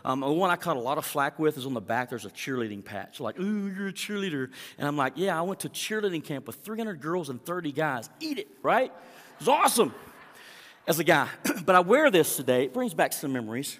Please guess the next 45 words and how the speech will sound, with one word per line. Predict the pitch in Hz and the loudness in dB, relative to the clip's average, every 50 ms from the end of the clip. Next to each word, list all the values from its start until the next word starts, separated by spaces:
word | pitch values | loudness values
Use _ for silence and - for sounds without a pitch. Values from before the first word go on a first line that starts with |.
| - - | -8 -4
but | 180 208 | -2 -2
it | 220 202 | -2 -2
represents | 226 240 240 220 180 196 233 226 - | -6 -10 -10 -8 -6 -6 -4 -6 -4
the | - 220 | -4 -4
old | 208 220 156 | -6 -6 -8
shame. | - - - 156 160 127 95 - - - _ _ _ _ _ - - - _ - - | -10 -8 -8 -6 -8 -8 -10 -12 -20 -20 _ _ _ _ _ -20 -20 -20 _ -4 0
I'm | 247 294 339 330 277 | 2 2 2 2 2
not | 247 269 202 196 - - | 2 2 0 0 -2 -2
that | 233 226 165 | -4 -4 0
guy | 156 208 226 262 302 | 0 0 0 2 0
anymore. | 285 233 185 156 147 127 120 98 - - - | 0 0 0 0 0 -2 -4 -6 -8 -8 -4
Amen? | 139 160 196 269 330 320 320 - - - - - - - - - - - - - - | 0 4 4 4 4 4 0 -6 -14 -20 -20 -20 -20 -20 -20 -20 -20 -20 -10 0 0
There's | 254 294 | 2 2
some | - 370 349 | 2 0 2
things | - 370 349 302 | 4 4 4 6
that | 277 | 4
have | 262 - - | 4 4 4
changed. | - - 247 302 330 302 285 - - - - - - - | 4 4 4 6 6 4 2 0 -2 -10 -12 -18 -8 0
First | 233 269 320 - - | 4 4 4 4 4
off, | 254 233 240 247 247 - - - - | 2 2 2 2 -2 -6 -18 -10 -6
is | 214 - | -4 2
the | - 190 | 2 2
weight. | 147 156 226 285 254 262 254 - - - 202 - | 6 10 8 8 8 6 0 -4 -6 -6 -4 0
I | 160 185 | 2 4
don't | 185 226 220 - 131 | 4 2 0 0 6
weigh | 165 240 254 | 6 8 8
a | 202 | 8
hundred | 170 208 202 202 180 156 | 6 4 0 0 -2 -2
twenty | - 226 220 190 | -2 0 0 -2
pounds | - - - 226 240 220 180 156 | -2 -2 -2 -2 -2 -2 -4 -4
anymore. | 147 139 127 123 117 123 135 175 175 - - - - - | -4 -2 -2 0 0 0 0 0 -2 -6 -18 -20 -20 -18
It's | - - | -10 -6
like | - 202 147 | -6 -6 -4
one | 139 170 208 196 165 | 0 0 0 2 2
ninety. | 156 165 196 220 202 156 131 135 180 190 - - - _ _ - - - - - - | 2 2 2 2 0 0 -2 -2 -4 -6 -8 -16 -20 _ _ -20 -20 -20 -20 -12 -2
There's | - 175 160 170 | -2 0 0 0
a | 143 | 0
big | - 233 185 | -2 -2 -4
change | - - - 190 208 233 240 190 127 | -4 -4 -2 -2 -2 -2 -4 -6 -4
there, | 131 120 117 117 120 127 135 - - - - - _ - | -2 -2 0 0 -2 -2 -6 -10 -18 -20 -20 -20 _ -6
but | - 190 | -6 -2
a | |
lot | 208 220 214 | 0 0 -2
of | 185 | 0
the | 151 - | -2 -4